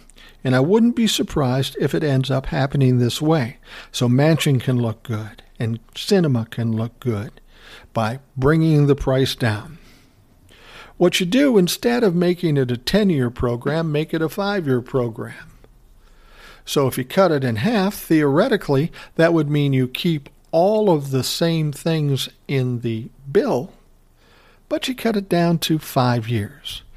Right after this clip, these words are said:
And now that total amount, half of three point five trillion dollars is one point seven five trillion dollars, very close to the one point five million doll-, or trillion dollars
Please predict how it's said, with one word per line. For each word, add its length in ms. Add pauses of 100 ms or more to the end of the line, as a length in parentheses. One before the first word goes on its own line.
(440)
And 160
now 220
that 300
total 320
amount, 320
half 340
of 80
three 220
point 340
five 320
trillion 380
dollars 440
is 140
one 240
point 480
seven 420
five 440
trillion 440
dollars, 460 (400)
very 240
close 400
to 160
the 80
one 300
point 320
five 420
million 320
doll-, 320
or 80
trillion 400
dollars 400